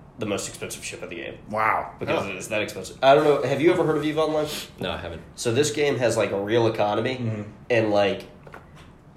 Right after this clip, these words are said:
Speaker 1: there was a battle. What, did we figure out it was, like, three hundred thousand dollars worth
Speaker 2: Yeah.
Speaker 1: of assets were destroyed in it?
Speaker 2: Yeah.
Speaker 3: Oh.
Speaker 2: People lost three hundred thousand dollars in this war.
Speaker 1: Yeah.
Speaker 3: Worth of, like,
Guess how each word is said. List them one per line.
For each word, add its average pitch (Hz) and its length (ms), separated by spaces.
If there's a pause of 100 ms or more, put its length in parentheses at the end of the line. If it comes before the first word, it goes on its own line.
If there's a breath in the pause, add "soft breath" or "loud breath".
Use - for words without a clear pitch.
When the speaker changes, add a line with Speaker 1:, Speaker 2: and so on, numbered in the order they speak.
Speaker 1:
there 139 200
was - 140
a 117 60
battle. 104 520
What, - 640
did 120 140
we 143 80
figure 160 260
out 151 100
it 127 60
was, 113 100
like, 110 120
three 123 200
hundred 120 280
thousand 104 380
dollars 98 400
worth 127 100
Speaker 2:
Yeah. 98 100
Speaker 1:
of - 40
assets 101 460
were 113 80
destroyed 113 500
in 120 140
it? 123 220
Speaker 2:
Yeah. 113 320
Speaker 3:
Oh. 95 100
Speaker 2:
People 135 240
lost 127 240
three 127 100
hundred 113 260
thousand 101 300
dollars 85 460
in 104 120
this 92 180
war. 87 340 (100)
Speaker 1:
Yeah. 110 200 (440)
Speaker 3:
Worth 87 200
of, 87 180
like, 85 320